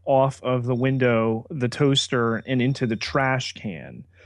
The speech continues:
the never-ending war. With who? Well, he never got around to explaining that part. But now it's the Japanese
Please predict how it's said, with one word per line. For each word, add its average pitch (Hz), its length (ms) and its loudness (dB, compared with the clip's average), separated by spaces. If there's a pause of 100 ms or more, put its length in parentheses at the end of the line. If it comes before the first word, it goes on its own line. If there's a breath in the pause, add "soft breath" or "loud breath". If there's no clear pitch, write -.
(240 loud breath)
the 143 100 2
never-ending 131 1040 -2
war. 104 540 -12
With 131 300 0
who? 202 600 2 (180)
Well, 151 400 4
he 151 160 2
never 147 280 4
got 135 220 4
around 123 680 0
to 120 460 2
explaining 127 840 0
that 104 280 2
part. - 460 -6 (460 loud breath)
But 127 140 2
now 139 280 4
it's - 180 0
the 147 120 4
Japanese 135 920 0